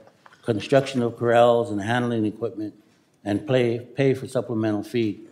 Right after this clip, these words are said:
The I B M A will allow tribes to reintroduce buffalo into the diets of our people to address health issues. My submitted testimony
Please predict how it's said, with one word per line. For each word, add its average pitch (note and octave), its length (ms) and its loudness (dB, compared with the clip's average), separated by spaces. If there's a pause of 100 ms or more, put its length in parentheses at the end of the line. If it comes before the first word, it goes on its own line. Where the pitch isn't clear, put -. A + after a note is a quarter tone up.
(880)
The B2 140 2
I D#3+ 220 6
B C#3+ 180 6
M C3+ 180 6
A C3 160 6
will A#2+ 140 4
allow A2 280 6
tribes B2 440 4
to A2+ 120 -8
reintroduce A#2 500 2
buffalo A#2 600 0 (320)
into D3+ 280 4
the A#2 160 0
diets A2+ 400 4
of G#2+ 140 -2
our G#2+ 240 0
people A#2+ 640 -4 (340)
to A2+ 160 0
address A2 380 0
health A2 340 -2
issues. A2 560 -6 (840)
My A#2 160 4
submitted B2+ 720 0
testimony A#2+ 680 -2